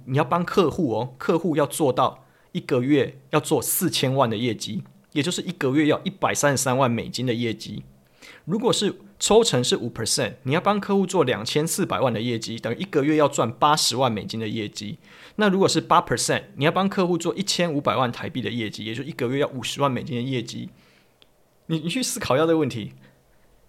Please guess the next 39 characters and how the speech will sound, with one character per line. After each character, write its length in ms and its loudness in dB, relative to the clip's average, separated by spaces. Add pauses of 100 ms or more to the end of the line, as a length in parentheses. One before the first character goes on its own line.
(100)
如 160 0
果 380 4
你 100 0
可 200 -4
以 80 -2
真 180 -2
的 80 2
是 100 0
做 220 4
到 60 0
这 60 2
个 40 2
业 160 2
绩 220 -6
的 100 0
话， 180 2
你， 180 -2 (280)
我 80 -10
跟 120 0
你 20 2
讲， 80 0
你 60 2
早 140 2
就 120 0
被 120 2
挖 220 6
角 200 -6
了， 120 -12 (260)
你 80 2
会 80 8
直 140 0
接 80 6
被 160 4
那 80 0
间 160 0
公 140 0
司 120 -2
挖 220 2
角。 300 -4